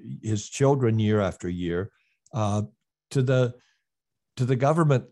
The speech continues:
leadership. <laughs> And that happens to be Krishna.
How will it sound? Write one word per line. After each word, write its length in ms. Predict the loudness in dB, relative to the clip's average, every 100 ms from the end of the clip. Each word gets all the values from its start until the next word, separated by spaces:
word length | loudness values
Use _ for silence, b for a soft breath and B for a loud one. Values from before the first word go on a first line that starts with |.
| _ -6
leadership. 640 | -2 -2 -2 -4 -8 -10 _ _
<laughs> 60 | B B B B _ _ _ _ _ _ _ _
And 420 | -4 0 0 0 -4 _ _
that 180 | -6 -4
happens 460 | -4 -4 -6 -10 -10
to 80 |
be 160 | -8 -8
Krishna. 640 | -6 -4 -4 -6 -12 -12